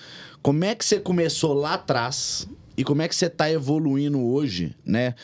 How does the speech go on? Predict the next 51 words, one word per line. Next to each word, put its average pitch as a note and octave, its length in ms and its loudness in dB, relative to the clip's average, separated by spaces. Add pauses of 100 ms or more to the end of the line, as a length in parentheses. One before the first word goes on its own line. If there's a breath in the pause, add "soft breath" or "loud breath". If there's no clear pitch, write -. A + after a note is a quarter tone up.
(200 loud breath)
no C#3 100 2
que C3 80 -2
você C#3 160 2
faz, C#3 380 0
na A#2+ 100 -2
sua A#2 200 0
carreira, B2 640 0 (320 loud breath)
como A#2 140 2
é C#3 60 0
que C3+ 60 -4
você D#3+ 180 0 (180)
mudou E3 580 2
um G#3+ 60 -6
pouquinho, C#3+ 680 0
porque - 120 -6
outro B2 140 -4
dia C#3+ 120 -2
eu - 20 -2
tava D#3 160 0
vendo A#2+ 420 -4 (600 loud breath)
o A2+ 60 0
Instagram A2 440 0
seu, C3 200 -2
eu - 20 0
não E3+ 80 0
sei G3+ 160 2
o G3+ 40 -6
que E3+ 120 -4
que - 100 -12
foi C3 240 0
de, A2+ 400 -2 (460)
de - 100 -2
algum B2+ 220 0
relato, C#3+ 500 -2
que - 60 -4
você E3 80 2
começou, E3+ 520 0 (300 loud breath)
você F#3+ 100 0
começou G3+ 440 0
fazendo E3 220 2
maquiagem D#3 500 0
e - 20 -8
tudo B2 140 -4
mais, D#3 280 2
um C#3 80 0
processo, D3 680 -2 (320 loud breath)
e G#3 80 2
terminou, F3+ 680 0
e, E3 140 0 (200)
terminou G#2+ 300 0
não, G2+ 160 -2